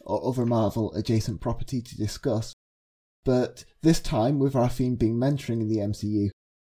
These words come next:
I thought it could be a good opportunity to look at Stan's relationship with his young fans. I've got a video here that we can ha-,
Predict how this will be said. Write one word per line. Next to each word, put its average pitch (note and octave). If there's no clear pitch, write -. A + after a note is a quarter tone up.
I C3
thought D3+
it E3
could -
be C3
a B2
good E3
opportunity C3+
to B2+
look A2+
at -
Stan's A#2
relationship A2
with A2
his A2+
young G#2+
fans. A2
I've B2+
got C#3
a B2
video A#2+
here A#2
that G#2+
we A2+
can A2
ha-, A2+